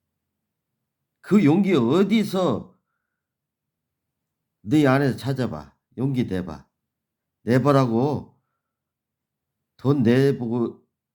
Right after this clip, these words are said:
이제 말고 용기 내보라고. 나 용기 있지롱? <laughs> 여기 있지롱? 꼭꼭 숨어 있지롱? 나 용기 있어."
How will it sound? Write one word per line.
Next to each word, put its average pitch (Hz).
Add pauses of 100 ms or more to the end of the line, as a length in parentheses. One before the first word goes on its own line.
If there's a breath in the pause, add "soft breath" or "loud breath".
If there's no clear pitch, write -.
(140)
이제 117
말고 107
용기 143
내보라고. 120 (1900)
나 117
용기 131
있지롱? 143 (1160)
<laughs> 110
여기 160
있지롱? 139 (800)
꼭꼭 139
숨어 156
있지롱? 135 (920)
나 110
용기 127
있어." 95